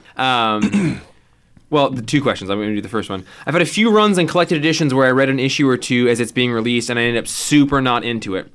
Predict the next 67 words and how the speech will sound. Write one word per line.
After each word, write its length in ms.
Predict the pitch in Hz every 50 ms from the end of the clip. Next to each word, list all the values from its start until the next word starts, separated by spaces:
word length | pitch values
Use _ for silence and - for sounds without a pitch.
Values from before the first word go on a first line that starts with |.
| - -
Flash 300 | - - 139 131 131 -
forward 220 | - 151 143 135
a 40 | 131
couple 240 | 131 139 123 113 120
years, 340 | 117 113 113 113 110 104 -
something 220 | - 127 123 113 -
sparks 340 | - - 127 120 113 -
a 60 | - 117
reason 260 | 123 120 110 120 113
to 60 | 101
pick 240 | - - 120 110 110
it 60 | 104
up 200 | 113 117 113 -
and 140 | 123 117 104
give 140 | 110 104 104
it 40 | 104
a 40 | 101
reread, 500 | 101 123 131 139 127 117 110 104 98 101
and 160 | 110 110 107
it 20 |
ends 160 | 117 113 110
up 120 | 117 - -
becoming 320 | 117 104 110 110 110 101
a 40 | 95
favorite. 520 | - - - 113 110 - - 76 57 - _ _ - - - - - -
Do 100 | - 131 113
any 220 | 139 156 175 190
of 100 | 190 156
you 200 | 143 160 170 165
have 180 | 151 139 117 -
series 460 | - - 156 156 160 185 190 196 165
or 120 | - 190
runs 440 | 175 147 135 127 117 117 117 113 107
like 160 | 110 107 104
this 200 | - 110 110 107
in 80 | 135 139
your 140 | 139 143 135
life 320 | 110 101 95 95 98 -
where 80 | 110 104
you 100 | 101 95
tried 280 | - - 123 127 139
it 100 | 156 147
once, 460 | 120 107 101 95 95 101 - - - - _ _
hated 340 | - - 160 180 147 110 98
it, 180 | 98 98 - - _ - - - -
and 140 | 113 120 127
then 140 | 131 123 123
revisited 560 | 127 131 127 151 151 147 143 131 127 117 113
years 280 | 113 131 139 139 135
later 320 | 117 117 113 110 107 107 104
and 140 | 104 107 107
realized 500 | 113 117 113 110 110 107 110 107 107 -
you 100 | 107 101
actually 320 | 113 120 120 - 131 120
love 280 | 117 120 123 127 113 110
it 140 | 104 -
and 100 | 110 113
maybe 180 | 117 120 123 120
just 200 | 113 120 110 -
wasn't 320 | 110 113 117 113 123 113 104
in 80 | 107
the 80 | 107 104
right 240 | 98 104 101 98 -
headspace 480 | - 117 110 107 - 101 92 92 -
the 80 | - 92
first 300 | - - 82 82 - -
time?" 320 | - - - - 107 104